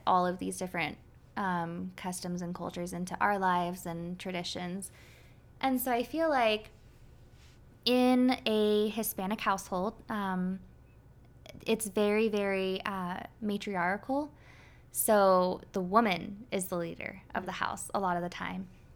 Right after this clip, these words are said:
And, um, you know, so I feel like for that, like, that was always, I've had very, very strong women in my family who have always told me, like, "You are a powerful woman. Like,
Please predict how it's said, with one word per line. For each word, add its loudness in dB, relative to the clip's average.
And, 2
um, -4
you 0
know, 2
so 2
I 2
feel 2
like 2
for -2
that, 6
like, -2
that 4
was 0
always, 0
I've -2
had -2
very, 4
very 0
strong 0
women -2
in -4
my -4
family -6
who -4
have 0
always 2
told -2
me, -2
like, -2
"You 6
are 8
a 0
powerful 4
woman. -2
Like, -6